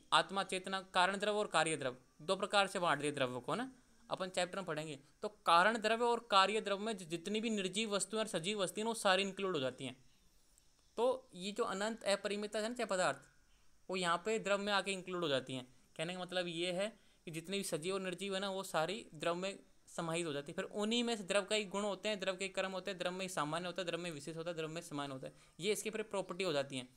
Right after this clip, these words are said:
कि द्रव्य में कहीं ना कहीं ये इंक्लूड होते हैं। तो ये द्रव्य में आ जाती है अपरिमिता वाली।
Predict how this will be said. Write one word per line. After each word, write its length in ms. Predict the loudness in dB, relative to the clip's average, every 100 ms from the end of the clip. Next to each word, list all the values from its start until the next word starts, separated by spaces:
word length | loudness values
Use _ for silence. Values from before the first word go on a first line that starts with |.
| -20 -20 _
कि 60 | -10
द्रव्य 240 | -2 -2
में 100 | -2
कहीं 120 | -4 -6
ना 80 |
कहीं 160 | -4 -6
ये 60 | -6
इंक्लूड 340 | -6 -4 -4
होते 220 | -4 -8
हैं। 100 | -16 -18 -20 _ _ _ _ _ -20 _ _ -4
तो 120 | -2
ये 140 | 0
द्रव्य 320 | -2 2 2 2
में 80 |
आ 60 | 2
जाती 260 | 2 0 -2
है 240 | 0 0
अपरिमिता 460 | 0 -2 -2 0 2
वाली। 280 | 2 -2